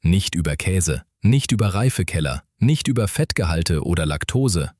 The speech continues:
sondern darüber, wie unglaublich schön diese Region ist und wie ehrlich. Da wurde mir klar,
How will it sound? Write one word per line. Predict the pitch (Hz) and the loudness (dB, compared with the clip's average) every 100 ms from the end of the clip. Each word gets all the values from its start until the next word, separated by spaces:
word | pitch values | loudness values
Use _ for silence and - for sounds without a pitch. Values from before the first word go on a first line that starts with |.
| _ _ | _ _
sondern | - 98 90 82 | -2 2 2 0
darüber, | 78 90 131 139 139 110 | 0 2 2 4 2 2
wie | 104 - | 0 0
unglaublich | - 175 156 107 107 - 87 - | 2 4 4 2 0 0 -2 0
schön | 135 139 92 | 0 2 2
diese | 80 80 78 | 2 -2 -2
Region | 78 80 78 78 | -2 -2 -2 -2
ist | 73 - - | -2 -6 -4
und | - 87 87 | -2 -2 0
wie | 82 | -2
ehrlich. | 104 117 95 71 - - _ _ - | 0 0 0 -2 -8 -12 _ _ -6
Da | 85 127 123 | -2 0 2
wurde | 120 104 | 4 4
mir | 95 | 4
klar, | 87 - 67 65 | 2 -4 -4 -8